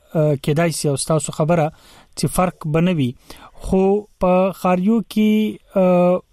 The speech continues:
نسبتاً لکه څنګه چې خورشید بانو صاحبه وویلې چې قانون ته هم لاسرسی وي، عدالتونه هم هلته وي او لږ تعلیم هم زیات وي که نه، نو په دې ټول حساب باندې ممکنه ده چې د ښار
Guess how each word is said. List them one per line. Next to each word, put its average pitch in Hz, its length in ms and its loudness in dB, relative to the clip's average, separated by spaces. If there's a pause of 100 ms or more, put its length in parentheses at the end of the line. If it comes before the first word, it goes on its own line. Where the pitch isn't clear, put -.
(100)
نسبتاً 160 640 0
لکه 156 240 -2
څنګه 165 260 -2
چې 160 300 0
خورشید 151 380 -4
بانو 151 240 0
صاحبه 156 300 0
وویلې 160 340 2 (440)
چې 151 140 -2
قانون 160 360 0
ته 160 120 -2
هم 165 120 0
لاسرسی 156 580 -2
وي، 151 200 2
عدالتونه 139 580 0
هم 156 120 0
هلته 147 280 -2
وي 151 260 0 (560)
او 160 260 2
لږ 160 320 0 (440)
تعلیم 156 360 2
هم 180 120 2
زیات 156 400 -2
وي 151 160 0
که 139 160 0
نه، 202 140 2
نو 202 120 2
په 175 120 -2
دې 175 140 0 (100)
ټول 214 160 2
حساب 196 300 0
باندې 196 400 0
ممکنه 175 540 2
ده 170 180 0 (640)
چې 180 400 2 (100)
د - 20 2 (180)
ښار 190 380 0